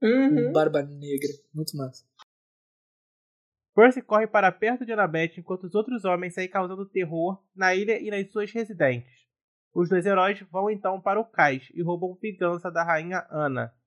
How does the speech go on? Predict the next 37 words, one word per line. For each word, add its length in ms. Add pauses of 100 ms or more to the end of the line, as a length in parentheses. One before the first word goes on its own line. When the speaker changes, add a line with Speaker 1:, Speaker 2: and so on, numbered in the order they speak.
Speaker 3:
que 60
é 40
um 40
nome 260
iradíssimo 680 (400)
para 240
um 80
bar. 180 (120)
Speaker 1:
Realmente. 360
Speaker 2:
É 20
bom 80
mesmo. 340 (400)
Speaker 3:
É 120
um 120
ótimo 240
nome. 280 (560)
Percy 220
consegue 340
controlá-lo 680
e 120
os 80
dois 220
saem 360 (260)
pelo 280
mar 420
afora. 760
"Eu 200
vou 300
bem 220
sozinha 840 (220)
entregar 720
os 140
doces 360
para 320
a 60
vovozinha." 1200
Speaker 2:
<laughs> 1200